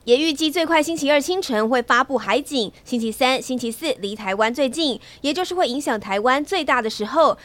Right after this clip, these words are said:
也不排除发布陆上警报，雨势也会越来越大，请大家留意台风动态。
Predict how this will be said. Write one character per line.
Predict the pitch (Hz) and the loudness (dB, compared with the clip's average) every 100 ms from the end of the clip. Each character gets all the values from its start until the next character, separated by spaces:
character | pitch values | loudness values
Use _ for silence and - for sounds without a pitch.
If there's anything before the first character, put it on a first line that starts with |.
| - | -2
也 | 247 | 0
不 | 269 | 0
排 | 381 240 | 2 2
除 | 254 247 | 2 -2
发 | 240 262 | 2 2
布 | 269 285 | 2 0
陆 | 302 370 | -2 0
上 | 359 294 | 0 0
警 | 233 165 | -2 0
报， | 277 294 - - | 6 6 4 -2
雨 | - 214 | -10 -8
势 | - 269 | -4 -2
也 | 190 | -2
会 | 226 | 0
越 | 240 | 2
来 | 269 247 | 4 4
越 | 285 | 2
大， | 311 359 - - | 6 6 4 -4
请 | 208 | -6
大 | 196 214 | -2 0
家 | 226 | 0
留 | 220 202 | 2 0
意 | 320 302 | 0 -4
台 | - 196 | -6 -8
风 | 214 214 | -4 -2
动 | 226 | -2
态。 | 208 254 202 | 0 0 0